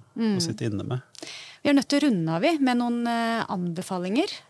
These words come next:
Speaker 1: Hva er det man skal se for å detoxe etter en uke i, eh,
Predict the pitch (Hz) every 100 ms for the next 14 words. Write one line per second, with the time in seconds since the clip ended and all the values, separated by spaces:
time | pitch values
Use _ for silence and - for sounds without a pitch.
0 | _ _ - 220 269 277 247 226 220 220
1 | 240 202 226 208 _ - - - - -
2 | - - - - _ - - 220 240 -
3 | 240 233 220 220 170 285 214 208 - 202
4 | - 254 240 226 214 214 208 180 - 185
5 | 190 190 196 185 180 190